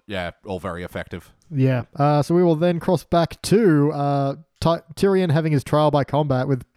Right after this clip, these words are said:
Speaker 2: Bronn
Speaker 1: Hmm.
Speaker 2: and the guy with nice armor, who you know is gonna die.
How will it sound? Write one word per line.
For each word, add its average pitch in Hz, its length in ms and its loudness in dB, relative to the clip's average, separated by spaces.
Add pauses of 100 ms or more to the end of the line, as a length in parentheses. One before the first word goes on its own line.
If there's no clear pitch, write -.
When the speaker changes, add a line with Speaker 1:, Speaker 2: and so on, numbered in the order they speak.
(120)
Speaker 2:
Bronn 185 420 4
Speaker 1:
Hmm. 160 80 -2
Speaker 2:
and 147 160 2
the 143 60 0
guy 147 220 4
with 143 120 2
nice 135 300 -2
armor, 113 280 -2 (100)
who 127 220 2
you 123 120 0
know 147 200 2
is 135 100 0
gonna 123 160 -4
die. 113 220 -12